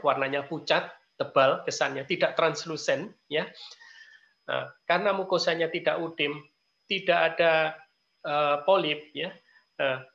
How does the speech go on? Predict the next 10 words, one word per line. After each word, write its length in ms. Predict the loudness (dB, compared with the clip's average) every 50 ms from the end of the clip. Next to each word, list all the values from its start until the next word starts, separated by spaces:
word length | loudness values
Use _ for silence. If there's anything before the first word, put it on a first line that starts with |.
| _ _ _
tidak 400 | -2 0 4 4 6 4 6 4
ada 80 | 4 4 4
perdarahan 640 | 2 4 4 4 6 6 4 4 2 0 -2 -2 -2
yang 240 | -2 -2 -2 0 2
masif 480 | 2 2 2 0 -2 -4 -6 -6 -8
di 80 | -10 -6
situ, 560 | -6 -6 -6 -6 -6 -6 -6 -8 -8 -12 -16 _ _ _ _ -2
maka 480 | 0 0 2 2 2 2 2 0 -4 -10 -20 _ _ _ _ _ _ _ _ _ _ _ _ _ _ _ _ 0 0
ethmoidektomi 640 | 2 2 2 2 2 2 0 -2 -2 -4 -4 -2
posterior 640 | -2 -2 -4 -2 0 0 2 2 4 2 2 2 0